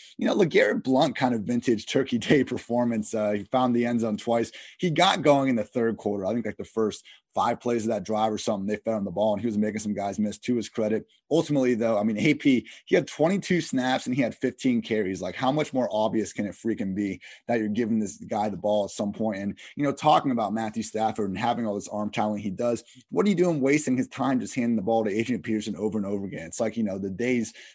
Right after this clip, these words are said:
that we had from past years when he was just checking down to Theo Riddick and Golden Tate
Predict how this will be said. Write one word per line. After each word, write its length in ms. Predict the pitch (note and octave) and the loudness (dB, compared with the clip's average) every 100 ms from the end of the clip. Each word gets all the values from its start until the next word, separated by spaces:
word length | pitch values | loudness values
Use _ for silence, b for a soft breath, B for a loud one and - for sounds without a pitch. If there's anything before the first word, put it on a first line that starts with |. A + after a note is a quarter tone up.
| - | -4
that 120 | A2+ | -2
we 100 | A2+ | 0
had 260 | B2+ A2+ | 0 0
from 180 | - A2 | 0 -2
past 360 | G#2 B2 C3 - | 2 2 2 0
years 240 | G#2 G#2 | -2 0
when 100 | G#2+ | -2
he 140 | G#2+ A2 | 0 -2
was 120 | G2 | -2
just 160 | G2 | -6
checking 300 | - A2 A2+ | -4 -2 0
down 160 | A2 A2+ | 0 0
to 80 | G2+ | -2
Theo 240 | - A2+ | -2 0
Riddick 280 | G#2+ A2 A2 | 0 0 -2
and 100 | G#2 | -2
Golden 260 | G#2 G#2+ G2+ | -2 -4 0
Tate 300 | D3 C3+ | 2 2